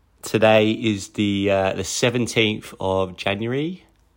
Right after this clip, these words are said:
on a Sunday in Melbourne here. It is an absolutely beautiful day.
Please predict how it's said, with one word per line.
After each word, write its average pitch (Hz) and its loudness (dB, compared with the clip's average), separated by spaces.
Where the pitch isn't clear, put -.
on 95 -4
a 92 -6
Sunday 113 0
in 92 -6
Melbourne 104 -4
here. 113 -4
It 101 -4
is 95 -6
an - -12
absolutely 92 -6
beautiful 95 -10
day. 104 -2